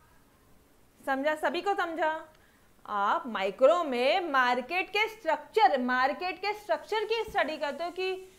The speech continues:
यहाँ पे monopoly है क्या, यहाँ पे oligopoly है क्या, ठीक है, यहाँ पे perfect competition है क्या, ऐसा। और यहाँ पे क्या कर रहे हो आप?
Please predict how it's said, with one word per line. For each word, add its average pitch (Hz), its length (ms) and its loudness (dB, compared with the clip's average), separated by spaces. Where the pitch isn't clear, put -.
यहाँ 294 140 0
पे 381 100 -2
monopoly 330 560 2
है 349 160 6
क्या, 294 240 0
यहाँ 262 280 0
पे 294 100 4
oligopoly 330 580 2
है 311 160 4
क्या, 254 240 2
ठीक 262 120 -8
है, 330 60 -2
यहाँ 302 120 0
पे 302 80 4
perfect 302 400 0
competition 311 540 -2
है 269 160 -2
क्या, 220 480 -2
ऐसा। 247 280 -6
और 285 140 2
यहाँ 269 380 2
पे 415 120 0
क्या 403 160 2
कर 392 160 0
रहे 370 100 -2
हो 359 60 0
आप? 381 200 -6